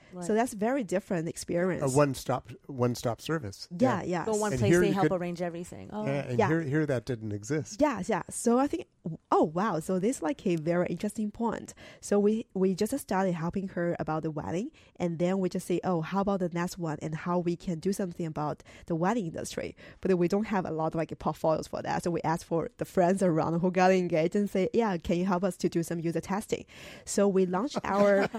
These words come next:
Speaker 2: <laughs>
Speaker 1: yeah, so it's a testing. So
Speaker 2: Hurry up and get married. Ask them
Speaker 3: Right,
Speaker 2: married,
Speaker 3: right.
Speaker 2: get some user
Speaker 3: <laughs> Right.
Speaker 2: testing, right.
Speaker 1: So very appreciate my friends, you know, true friends.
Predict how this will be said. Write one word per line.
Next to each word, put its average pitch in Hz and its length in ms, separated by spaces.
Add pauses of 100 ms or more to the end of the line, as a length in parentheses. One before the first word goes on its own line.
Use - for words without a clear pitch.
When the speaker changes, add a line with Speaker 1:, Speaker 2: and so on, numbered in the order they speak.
(160)
Speaker 2:
<laughs> - 240
Speaker 1:
yeah, 233 240
so 220 140
it's 233 100
a 254 60
testing. 214 440
So 240 180
Speaker 2:
Hurry 196 80
up - 100
and 247 100
get 226 160
married. 202 340
Ask 185 180
them 180 100
Speaker 3:
Right, 165 140
Speaker 2:
married, 202 240
Speaker 3:
right. 196 100
Speaker 2:
get 202 140
some - 180
user 202 160
Speaker 3:
<laughs> - 0
Right. 170 120
Speaker 2:
testing, 151 280
right. 170 140
Speaker 1:
So 226 100
very 208 300
appreciate - 400
my 185 160
friends, 190 340
you 165 80
know, 143 140
true 202 300
friends. 220 380